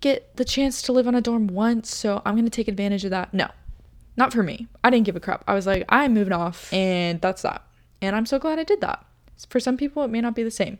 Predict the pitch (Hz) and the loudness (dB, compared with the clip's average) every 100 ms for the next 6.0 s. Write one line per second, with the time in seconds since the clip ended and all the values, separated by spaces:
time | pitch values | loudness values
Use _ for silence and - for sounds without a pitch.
0 | - 208 208 214 - 202 226 220 269 285 | -8 -4 -2 -4 -4 0 2 2 -2 0
1 | 269 254 247 226 190 202 - 233 - 220 | 0 2 2 2 2 0 0 0 0 -2
2 | - - 196 185 180 185 220 285 226 214 | -2 -2 0 0 0 0 0 2 2 0
3 | - - - 208 202 190 190 185 180 - | -4 -14 -6 -2 0 0 0 -2 -4 -8
4 | - - 240 233 220 214 202 - 196 - | -10 4 6 6 4 2 0 0 0 2
5 | 220 214 214 - - 190 185 180 175 | 4 4 2 -2 -4 -2 -2 -2 -2